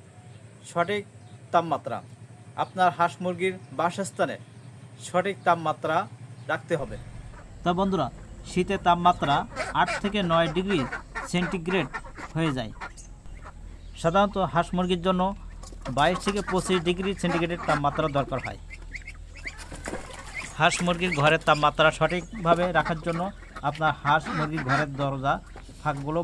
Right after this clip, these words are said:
বন্ধ করে রাখতে হবে এবং ঘরের বাতাস চলাচল বন্ধ করতে হবে, যাতে বাইরে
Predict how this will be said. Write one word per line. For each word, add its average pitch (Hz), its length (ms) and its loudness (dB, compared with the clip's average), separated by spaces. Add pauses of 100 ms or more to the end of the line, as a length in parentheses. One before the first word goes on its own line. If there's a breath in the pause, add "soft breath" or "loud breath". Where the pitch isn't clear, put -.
বন্ধ 147 220 0
করে 143 160 0
রাখতে 147 260 -2
হবে 170 160 0 (460)
এবং 170 180 4 (560)
ঘরের 151 360 2 (460)
বাতাস 165 320 4 (500)
চলাচল 160 360 2 (120)
বন্ধ 147 160 0 (100)
করতে 139 220 -6
হবে, 110 180 -4 (480)
যাতে 151 200 2 (120)
বাইরে 156 200 4